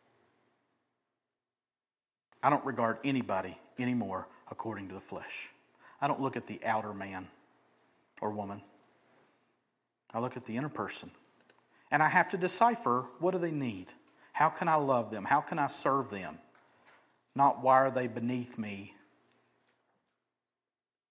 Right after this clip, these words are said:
Or why are they worse than me and why am I better than them? Based on outward appearances.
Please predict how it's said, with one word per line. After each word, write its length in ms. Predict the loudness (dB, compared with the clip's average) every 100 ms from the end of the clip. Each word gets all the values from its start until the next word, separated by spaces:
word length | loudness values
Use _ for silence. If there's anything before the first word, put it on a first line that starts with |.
| _
Or 100 | -6
why 180 | 0 0
are 120 | 0
they 200 | -4 -6
worse 440 | -6 -4 -2 -4 -6
than 240 | -8 -6
me 180 | -8 -8
and 120 | -8
why 140 | -6 -4
am 100 | -6
I 80 |
better 300 | -6 -8 -10
than 200 | -12 -12
them? 240 | -12 -12 -14 -20 _ _ -20 _ _ _ _ _ _ -4
Based 340 | -2 -2 -2
on 180 | -2 -2 2
outward 380 | 2 2 -4
appearances. 1040 | -6 -8 -8 -8 -10 -12 -8 -4 -4 -6